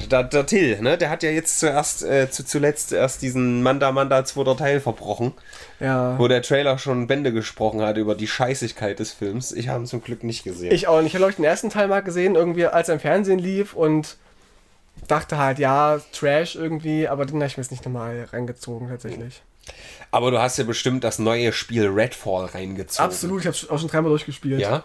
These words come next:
Speaker 2: Ja,
Speaker 1: Und
Speaker 2: ja.
Speaker 1: was hat dir am besten gefallen?
Speaker 2: Na, ich fand diesen Kobold toll, der so einen die Äpfel klaut. <laughs>
Speaker 1: Redfall ist das
Speaker 2: Achtung,
Speaker 1: neueste
Speaker 2: Spoiler.
Speaker 1: Spiel von den
Speaker 2: <laughs>
Speaker 1: Arcane Studios. Die haben ja richtig geile Banger-Spiele gemacht, ne? Kennst du ja.
Speaker 2: Na klar.
Speaker 1: Zum Beispiel?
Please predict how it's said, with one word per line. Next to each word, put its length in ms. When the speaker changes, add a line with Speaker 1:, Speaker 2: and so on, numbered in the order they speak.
Speaker 2:
Ja, 60
Speaker 1:
Und 120
Speaker 2:
ja. 100
Speaker 1:
was 120
hat 140
dir 80
am 80
besten 260
gefallen? 400
Speaker 2:
Na, 100
ich 100
fand 140
diesen 180
Kobold 360
toll, 180
der 160
so 80
einen 160
die 60
Äpfel 200
klaut. 360
<laughs> 120
Speaker 1:
Redfall 580
ist 160
das 160
Speaker 2:
Achtung, 140
Speaker 1:
neueste 240
Speaker 2:
Spoiler. 220
Speaker 1:
Spiel 420
von 140
den 140
Speaker 2:
<laughs> 0
Speaker 1:
Arcane 500
Studios. 800
Die 120
haben 140
ja 100
richtig 420
geile 280
Banger-Spiele 640
gemacht, 380
ne? 120
Kennst 320
du 40
ja. 160
Speaker 2:
Na 80
klar. 380
Speaker 1:
Zum 160
Beispiel? 600